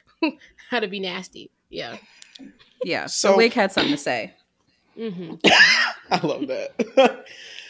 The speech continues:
Speaker 3: So we get this, um, prelude, which I love the implication of it because this is a standalone shot that just characterizes Karen and doesn't actually go into the story. Like, there's no, like,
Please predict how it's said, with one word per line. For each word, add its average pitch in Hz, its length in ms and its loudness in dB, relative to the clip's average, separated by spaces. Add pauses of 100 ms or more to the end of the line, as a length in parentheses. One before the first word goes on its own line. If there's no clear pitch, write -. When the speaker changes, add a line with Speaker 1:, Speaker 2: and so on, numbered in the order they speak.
(140)
Speaker 3:
So 269 220 6
we 240 140 2
get 294 280 0
this, 254 220 -4 (100)
um, 180 380 0 (160)
prelude, 196 520 4
which 202 280 6
I 196 120 6
love 269 280 2
the 277 100 2
implication 180 920 0
of 165 180 4
it 175 180 0
because 151 480 -2
this 180 220 -4
is 208 80 -8
a 208 80 2
standalone 208 720 -4
shot 131 460 -2 (720)
that - 240 2
just 180 260 0
characterizes 147 920 0
Karen 214 600 0 (320)
and 151 240 2
doesn't 170 420 2
actually 147 320 2
go 147 240 0
into 147 180 -4
the 110 120 -6
story. - 640 -2
Like, 139 240 0
there's 147 220 2
no, 156 220 4
like, 131 440 0